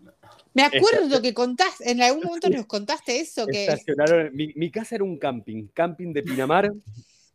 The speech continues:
Speaker 2: un
Speaker 1: No, me
Speaker 2: siete
Speaker 1: muero.
Speaker 2: de enero. Bueno, eh, yo tuve que compartir habitación con un primo, que lo veo en
Speaker 1: Igual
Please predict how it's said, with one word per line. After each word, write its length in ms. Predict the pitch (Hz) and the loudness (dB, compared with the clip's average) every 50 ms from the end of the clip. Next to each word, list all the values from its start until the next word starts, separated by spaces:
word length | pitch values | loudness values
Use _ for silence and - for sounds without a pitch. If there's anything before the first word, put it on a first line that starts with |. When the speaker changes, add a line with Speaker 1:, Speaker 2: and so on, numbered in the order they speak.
| _ - | _ -10
Speaker 2:
un 140 | 170 170 180 | -8 -6 -6
Speaker 1:
No, 80 | 202 | -6
me 140 | 202 196 190 | -6 -6 -6
Speaker 2:
siete 300 | 196 202 214 202 196 160 | -4 -2 0 0 2 0
Speaker 1:
muero. 20 | 143 | 0
Speaker 2:
de 80 | 147 | 0
enero. 460 | 147 170 190 196 202 180 160 147 - _ - 113 107 _ _ _ _ _ _ _ _ _ _ | 2 2 2 2 4 2 2 2 -2 _ -20 -20 -20 _ _ _ _ _ _ _ _ _ _
Bueno, 520 | - 254 285 269 220 202 185 175 170 - _ _ | -4 -2 0 0 2 2 0 0 -2 -4 _ _
eh, 380 | - 151 156 151 147 147 143 - _ _ | -2 0 0 2 0 -2 -6 -10 _ _
yo 180 | _ - - 156 | _ -8 -6 -4
tuve 180 | 139 160 160 156 | -2 0 0 0
que 80 | 151 | 0
compartir 580 | 135 139 131 135 131 131 131 151 151 143 135 123 _ _ _ _ | 0 0 0 -2 -4 -4 -4 -4 -4 -6 -6 -10 _ _ _ _
habitación 580 | 127 120 120 127 120 123 120 - - 160 160 156 | -6 -6 -6 -4 -4 -6 -4 -2 -2 -2 -2 -2
con 240 | 135 131 127 127 - _ _ _ _ _ _ _ _ - | -4 -4 -4 -6 -8 _ _ _ _ _ _ _ _ -12
un 200 | 139 151 160 131 | -12 -12 -6 -4
primo, 580 | - 208 214 196 180 175 180 202 240 233 - _ _ _ _ | -4 -2 -2 -2 0 2 2 2 2 0 -6 _ _ _ _
que 280 | - 120 110 110 110 110 | -10 -8 -8 -8 -8 -10
lo 320 | 117 113 113 113 113 113 | -10 -10 -8 -8 -6 -6
veo 400 | 110 123 127 127 127 127 123 127 - | -6 -4 -2 0 0 2 0 0 -2
en 320 | 120 113 110 110 104 - - | -6 -8 -8 -8 -10 -8 -6
Speaker 1:
Igual 280 | 247 247 294 349 392 | -2 0 2 2 2